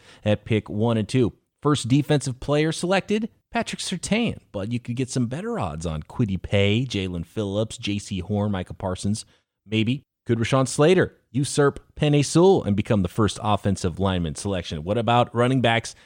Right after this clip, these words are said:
and wide receivers? You can find those props and more over-unders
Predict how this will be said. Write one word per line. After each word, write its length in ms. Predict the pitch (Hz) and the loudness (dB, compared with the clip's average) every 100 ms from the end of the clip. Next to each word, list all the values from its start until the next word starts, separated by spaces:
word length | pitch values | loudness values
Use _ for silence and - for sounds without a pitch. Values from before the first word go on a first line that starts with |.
| - - | -20 -6
and 360 | 120 120 123 120 - _ _ | 0 4 4 2 -2 _ _
wide 360 | 107 113 110 113 | 0 4 4 4
receivers? 680 | 98 95 - 101 95 95 123 | 0 -4 0 0 2 0 0
You 60 | |
can 140 | 139 110 | 0 0
find 380 | - 120 117 | 2 2 2
those 220 | 107 156 - | 2 2 0
props 480 | - 135 120 - - | 2 4 4 0 -6
and 380 | 143 156 160 165 - | -2 0 0 -2 -6
more 560 | 120 107 135 135 87 69 | -12 -8 -4 -2 -2 -2
over-unders 720 | 143 156 104 139 127 90 78 | 0 2 4 6 6 4 0